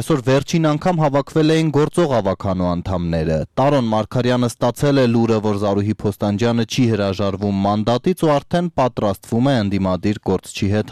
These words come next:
համատեղ աշխատանքին։ Փոստանջյանը քաղաքապետարանում ոչ ավել, ոչ պակաս դժոխք է խոստացել Տարոն Մարգարյանին։ Քաղաքապետն արձագանքել է Հովհաննես Մովսիսյանի հետ զրույցում։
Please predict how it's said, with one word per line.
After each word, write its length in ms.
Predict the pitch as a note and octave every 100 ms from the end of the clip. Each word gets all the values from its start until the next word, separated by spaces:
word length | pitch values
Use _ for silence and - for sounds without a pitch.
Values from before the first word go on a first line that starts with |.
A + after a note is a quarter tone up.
| F2+
համատեղ 520 | F2+ F2+ - F#2 F2
աշխատանքին։ 760 | F2+ F#2 G2+ - G2 F#2+ F#2+ E2+ - - - - -
Փոստանջյանը 520 | D3 C#3 D3 D3+ D#3 A#2+
քաղաքապետարանում 920 | B2+ A#2+ - C3 C3 C#3 C3+ C#3 D#3+ D#3
ոչ 140 | C3+ C#3 C#3
ավել, 220 | C3 D3+ C3
ոչ 140 | C3 -
պակաս 320 | C3 - D3+ A#2+
դժոխք 420 | C3 C#3+ D3 -
է 60 | G2 -
խոստացել 560 | F#2+ - F2 - F2 -
Տարոն 320 | E2+ E2 D#2+ D#2+
Մարգարյանին։ 680 | - - E2+ D#2+ D2+ D#2 F2 - - - -
Քաղաքապետն 680 | A#2 G2+ - G#2 B2+ - A2+
արձագանքել 680 | G#2 A#2 G#2 A2+ A2 D3+ D3+
է 40 | D3
Հովհաննես 380 | A#2 G2 G2+ -
Մովսիսյանի 520 | A2 - - A2 F2
հետ 200 | E2 - -
զրույցում։ 520 | - - - -